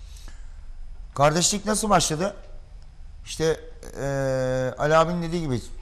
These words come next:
seksen beş, seksen altı, seksen yedi, seksen sekiz senelerinde gide gele başladı. Tabi orada iki tane, e, rahmetli arkadaşımız var.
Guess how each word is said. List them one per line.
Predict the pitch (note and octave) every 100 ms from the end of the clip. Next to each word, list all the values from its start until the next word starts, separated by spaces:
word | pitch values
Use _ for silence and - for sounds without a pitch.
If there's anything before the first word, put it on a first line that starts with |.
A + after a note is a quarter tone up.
| -
seksen | - C#3 - B2+ A2
beş, | G2+
seksen | - B2 -
altı, | A#2 G2 -
seksen | A#2+ - A#2+
yedi, | F#2+
seksen | - B2+ - B2+
sekiz | - -
senelerinde | - A#2 G2 E2+ F2 A2 - - - - - - - -
gide | D3 D#3+
gele | E3 D#3+ C3+
başladı. | A2 - A2 C#3 -
Tabi | E3 F3+
orada | F3 F3+
iki | F3 -
tane, | E3+ E3+ - -
e, | C#3+ C#3+ C#3+ - - - - - - - - - -
rahmetli | C#3 D3+ D#3+ D3+ E3 - - - - -
arkadaşımız | C#3+ C#3+ D3+ - D3+ C3+
var. | B2+